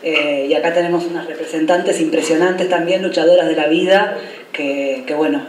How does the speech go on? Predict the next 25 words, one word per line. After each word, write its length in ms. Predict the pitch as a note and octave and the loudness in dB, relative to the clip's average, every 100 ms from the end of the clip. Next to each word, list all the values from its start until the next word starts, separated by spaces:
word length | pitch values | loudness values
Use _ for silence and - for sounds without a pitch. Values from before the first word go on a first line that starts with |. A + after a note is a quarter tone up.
| F3 | -2
no 80 | |
hay 100 | F3 | 0
que, 140 | F3 - | 2 0
no 100 | F#3+ | 0
me 120 | G3+ | 2
parece 280 | G3 F#3 G3 | 2 2 0
un 60 | |
dato 240 | F#3 F#3 F3+ | 0 2 2
menor 440 | F3+ F3+ F#3+ F#3+ - - - | 2 2 2 0 -6 -12 -4
en 120 | D#3+ | 0
estos 220 | E3 E3+ | 0 0
momentos 480 | D#3+ D#3+ E3+ E3+ E3+ | 0 0 2 4 4
donde 540 | D#3+ D#3 D#3 D3+ C#3+ C3+ - - - - | 4 0 0 0 -2 -4 -10 -16 -18 -2
lo 160 | D#3+ | -2
que 340 | D3+ D#3 D3+ - | 2 0 0 -2
estamos 920 | - - F3+ F#3+ F#3 F3+ E3+ - - - - - - - | -8 -4 -2 2 4 4 2 -2 -8 -12 -16 -16 -10 -2
pensando, 1000 | F#3+ F#3 G#3+ A3+ A#3 A#3 A3+ A3+ A3+ - | 0 0 0 0 2 2 4 4 2 2
eh, 520 | E3 D#3 D3 D3 C#3 | 0 0 -2 -4 -6
tratando 560 | C3+ D#3+ D#3+ F3+ F#3 F#3+ | -2 -2 0 0 4 6
de 300 | F3+ E3 D#3 | 6 4 2
construir 720 | E3+ E3+ F3+ F#3 G3+ A3+ - - | 0 -2 0 0 2 0 -2 -4
es 180 | F3 | -2
un 120 | F3+ F3+ | 0 4
nuevo 240 | F#3+ G3 | 6 6
paradigma, 800 | E3+ E3+ E3+ F3+ G3 G3 G3+ G#3 | 4 2 2 2 2 2 0 -2